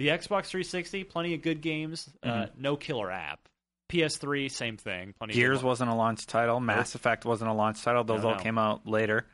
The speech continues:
Speaker 1: Yep, significantly later,
Speaker 3: Mm-hmm.
Speaker 1: actually. But yeah, anyway, uh, let's get to the question.
Speaker 3: <laughs>
Speaker 1: When, uh, when Xbox Live was showed off at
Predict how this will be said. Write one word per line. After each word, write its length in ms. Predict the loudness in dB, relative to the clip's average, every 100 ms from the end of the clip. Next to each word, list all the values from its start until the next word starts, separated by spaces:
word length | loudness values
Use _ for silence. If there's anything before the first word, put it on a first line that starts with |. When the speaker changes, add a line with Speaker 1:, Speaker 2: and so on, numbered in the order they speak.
| -6
Speaker 1:
Yep, 180 | -6 -6 -10
significantly 600 | -8 -4 -4 -4 -8 -10
later, 260 | -14 -12 -6
Speaker 3:
Mm-hmm. 100 | -4
Speaker 1:
actually. 240 | -4 -6 -14 _ _ _ _ _ _ -8
But 180 | -8 -6
yeah, 140 | -10 -2
anyway, 420 | -2 0 0 -2 -8 _ -8
uh, 340 | -4 -2 -2 -4
let's 160 | -6 -6
get 140 | -6
to 100 | -6
the 80 | -4
question. 560 | -2 -2 -2 -4 0 0 2
Speaker 3:
<laughs> 140 | 0 2 -4 -4 _ -18 -18 _ _
Speaker 1:
When, 420 | -2 0 0 -4 -4
uh, 340 | 0 0 0
when 160 | 0 0
Xbox 360 | 0 0 -2
Live 280 | -2 -2 -2
was 140 | -4
showed 360 | -4 -4 -2 -2
off 260 | -2 -2 -4
at 120 | -10